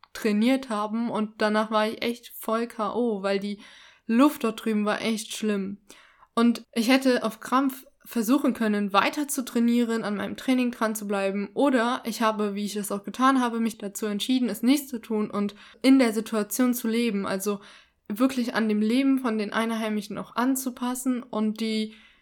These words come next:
ja, das auch mal zu genießen, es nicht zu müssen. Es ging mir ja trotzdem gut, ich habe mich ja trotzdem bewegt, vielleicht nicht wie im Training, aber das hat gereicht.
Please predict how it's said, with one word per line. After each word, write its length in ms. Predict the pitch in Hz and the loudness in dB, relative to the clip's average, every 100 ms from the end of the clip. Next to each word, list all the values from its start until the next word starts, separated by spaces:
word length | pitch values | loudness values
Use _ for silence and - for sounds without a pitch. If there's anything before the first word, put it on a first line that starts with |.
| _ | _
ja, 300 | - 254 277 | 2 4 4
das 280 | 254 214 - | 2 -2 -4
auch 160 | 220 226 | -4 -2
mal 240 | 220 220 | -2 -2
zu 220 | - 220 | -4 -4
genießen, 640 | 214 220 226 311 359 - 220 | -2 2 4 4 4 2 -2
es 180 | 214 214 | -2 -2
nicht 200 | 208 - | -4 -4
zu 120 | 202 | -4
müssen. 280 | 202 - 202 | -4 -4 -6
Es 140 | 202 | -4
ging 220 | 247 269 | 0 2
mir 100 | 254 | 2
ja 160 | 214 202 | 0 -4
trotzdem 720 | 202 - 220 - 202 190 185 | -8 -8 -8 -6 -6 -6 -4
gut, 320 | 247 294 262 | 2 4 2
ich 160 | 202 233 | 0 -6
habe 180 | 233 220 | -4 -4
mich 140 | 214 | -4
ja 100 | 202 | -6
trotzdem 640 | 196 - 240 - - 208 | -6 -4 -4 -4 -4 -4
bewegt, 600 | 196 196 202 247 214 214 | -2 -2 0 0 0 -4
vielleicht 360 | - 214 233 247 | -2 0 0 0
nicht 380 | 233 220 - 208 | -4 -4 -10 -8
wie 160 | 214 | -8
im 180 | 220 196 | -6 -8
Training, 500 | - 262 277 240 208 | -4 0 2 0 -2
aber 360 | 202 202 - - | -4 -4 -4 -6
das 180 | 202 - | -12 -10
hat 160 | 247 - | -12 -12
gereicht. 800 | 202 185 202 233 - - - | -12 -4 -2 -2 -4 -10 -18